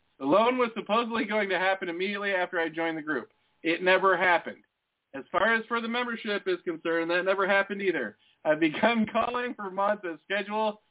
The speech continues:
the bus tour, and no one has returned my call. About three months ago, I was finally able to speak to Jordan, blah, blah, blah,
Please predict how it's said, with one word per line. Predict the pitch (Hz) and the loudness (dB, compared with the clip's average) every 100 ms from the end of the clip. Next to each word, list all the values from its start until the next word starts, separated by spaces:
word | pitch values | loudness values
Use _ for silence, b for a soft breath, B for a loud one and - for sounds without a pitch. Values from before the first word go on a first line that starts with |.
| _ | _
the | 170 | 0
bus | 196 208 - | 2 2 -2
tour, | 196 180 | -2 -2
and | 165 | 0
no | 190 | 0
one | 208 | 0
has | 196 | -2
returned | 185 185 196 190 | -4 -4 -2 0
my | 180 | -2
call. | 180 175 - - _ _ - | 0 0 0 -6 _ _ -4
About | 170 170 | 0 2
three | 220 247 | 2 2
months | 247 226 | 4 2
ago, | 208 | 2
I | 208 | 2
was | 185 | 4
finally | 208 202 190 | 4 4 0
able | 190 185 | -2 -4
to | |
speak | - 208 - | -4 -8 -6
to | 156 | -6
Jordan, | 147 196 196 185 180 | 2 4 4 2 -2
blah, | 151 156 | 2 4
blah, | 160 | 4
blah, | 151 143 139 | 4 4 4